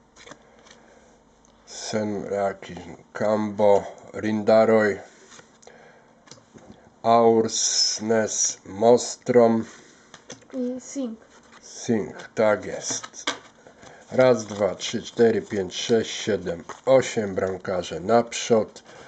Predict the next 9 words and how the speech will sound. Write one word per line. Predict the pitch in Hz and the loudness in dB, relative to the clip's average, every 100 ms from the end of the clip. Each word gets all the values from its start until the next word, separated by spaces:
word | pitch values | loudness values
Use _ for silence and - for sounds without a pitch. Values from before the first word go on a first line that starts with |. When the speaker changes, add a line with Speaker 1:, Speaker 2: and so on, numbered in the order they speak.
| - - - - - | -20 -20 -20 -18 -8
Speaker 1:
Druga | 98 123 147 131 123 | 2 6 8 6 4
pełna | 120 - 123 117 113 107 | 2 4 4 6 4 4
drużynka | 113 107 110 117 110 - 113 104 - - - | 2 0 2 2 2 0 2 2 0 -12 -8
to | - 127 | 4 6
jest | 123 120 113 - - _ | 8 6 4 -4 -12 _
Trondheim, | - 123 120 95 - 95 85 80 | 4 6 6 2 -8 -8 -8 -8
tak? | - 123 135 - - - - _ - _ - - - - - - - - _ _ _ _ _ _ _ - - - | 2 4 4 -4 -16 -20 -20 _ -20 _ -20 -20 -20 -20 -20 -20 -20 -20 _ _ _ _ _ _ _ -20 -20 -10
Chyba | 151 143 139 127 | -4 0 2 2
tak. | 127 117 101 - - - | 4 2 2 -6 -14 -16